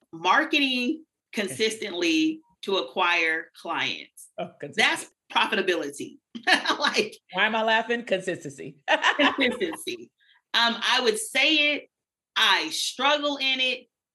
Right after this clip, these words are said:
Speaker 1: I'm being real, but this is the reality, you know, that we must market consistently to clients,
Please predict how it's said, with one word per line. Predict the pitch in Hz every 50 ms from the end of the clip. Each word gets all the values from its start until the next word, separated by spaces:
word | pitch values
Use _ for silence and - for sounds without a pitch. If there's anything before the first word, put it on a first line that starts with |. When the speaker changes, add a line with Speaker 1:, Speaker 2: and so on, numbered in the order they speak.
| - -
Speaker 1:
I'm | 180 180 180 185 185 208
being | 190 190 175 160 156 160 165
real, | 175 240 285 294 285 269 262 254 247 247 247 - - _ _ _ _ _
but | - 147 226 226 220 208 - - - _ _
this | 185 160 233 240 233 233 -
is | - 214 214 208
the | 208 202 185
reality, | 196 196 175 160 170 175 165 143 135 123 120 - - 131 127 104 107 - _ _ _ _ _ _ _ _ -
you | - 196 202
know, | 202 190 185 185 175 - -
that | 202 190 165 -
we | 220 220 202
must | 190 180 185 196 214 226 - - -
market | 175 170 175 196 208 214 208 208 - 165 160 127 - -
consistently | - 190 170 165 - - - 208 240 233 - - 269 254 - 214 208 220 220 220 220 -
to | 214 202 196 208 208 208 -
clients, | - 262 269 254 220 185 165 156 156 156 143 - -